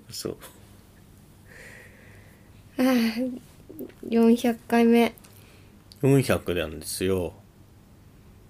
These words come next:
Speaker 1: ちょっとやりすぎてるっていうのはありますよ。週に四本配信してるんで、ペースを落とした方がいい気もするんですけどね。
Speaker 2: 結構そんな気もするけど、一本を短くするってい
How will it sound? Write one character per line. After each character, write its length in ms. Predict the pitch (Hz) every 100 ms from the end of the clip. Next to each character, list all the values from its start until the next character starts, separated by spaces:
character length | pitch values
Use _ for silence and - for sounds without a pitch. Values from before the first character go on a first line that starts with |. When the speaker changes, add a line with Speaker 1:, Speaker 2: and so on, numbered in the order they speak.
| - - -
Speaker 1:
ち 80 | -
ょ 40 | 151
っ 20 |
と 80 | 104
や 100 | 127
り 80 |
す 160 | 180 330
ぎ 120 | 262
て 120 | -
る 120 | 73 -
っ 20 |
て 220 | - -
い 20 |
う 40 | 73
の 60 |
は 60 | -
あ 40 |
り 80 | 87
ま 160 | 90 87
す 140 | -
よ。 160 | - - -
週 280 | - 220 285
に 160 | 98
四 200 | 101 135
本 200 | 139 131 101
配 140 | 87
信 200 | - -
し 80 | -
て 80 | 85
る 100 | 73
ん 60 |
で、 320 | - 82 76 - - - - - - - - -
ペ 100 | 233
ー 60 | 294
ス 120 | -
を 80 | 107
落 100 | -
と 60 |
し 300 | 240 - -
た 140 | - 98
方 80 | 95
が 80 |
い 140 | 104 110
い 40 |
気 160 | - 98
も 80 | 92
す 160 | -
る 80 | 120
ん 60 | 101
で 100 | 95
す 80 |
け 80 | -
ど 60 | - -
ね。 60 | - - - - -
Speaker 2:
結 180 | 392 -
構 120 | 247
そ 120 | 320
ん 20 |
な 100 | 359
気 80 | 392
も 80 | 392
す 120 | 403
る 80 | 403
け 120 | 349
ど、 500 | 220 220 214 190 - -
一 160 | 302 - -
本 240 | 440 285
を 40 | 208
短 400 | 202 214 330 320
く 80 |
す 140 | - 214
る 80 | 208
っ 20 |
て 280 | - -
い 80 | 190